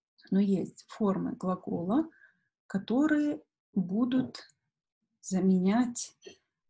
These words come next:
по сути, вот этот инфинитив. В арабском языке, э,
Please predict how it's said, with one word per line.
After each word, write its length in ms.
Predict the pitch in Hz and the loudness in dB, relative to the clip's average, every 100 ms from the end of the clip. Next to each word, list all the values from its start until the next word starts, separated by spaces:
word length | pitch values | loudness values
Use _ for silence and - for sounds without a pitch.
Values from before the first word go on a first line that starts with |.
| _ | _
по 140 | - | -6
сути, 560 | 190 - 220 254 - 233 | -6 -4 -2 -2 -2 -4
вот 220 | 190 165 | -4 -4
этот 260 | 196 185 185 | -4 -4 -2
инфинитив. 760 | 190 - 202 190 - 196 - _ _ _ _ - - _ - | -2 0 2 2 2 -6 -6 _ _ _ _ -20 -20 _ -12
В 100 | 185 | -6
арабском 480 | - 254 - - 262 | -2 -2 -2 4 6
языке, 640 | 233 226 233 208 175 - _ _ _ _ _ _ _ _ _ _ _ | 6 0 -2 -2 -2 -4 _ _ _ _ _ _ _ _ _ _ _
э, 60 | - | -8